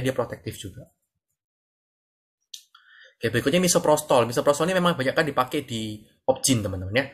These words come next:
Tapi di luar negeri atau secara teori, dia ada yang mem-, memakainya untuk apa?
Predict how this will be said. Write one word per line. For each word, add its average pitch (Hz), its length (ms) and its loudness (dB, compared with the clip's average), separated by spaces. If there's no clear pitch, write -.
Tapi 175 400 0
di 120 80 2
luar 117 160 4
negeri 131 320 2
atau 156 160 0
secara 131 240 0
teori, 131 480 2
dia 139 240 4
ada 143 160 2
yang 147 160 0
mem-, 139 240 -8
memakainya 135 480 4
untuk 147 240 0
apa? 131 400 -2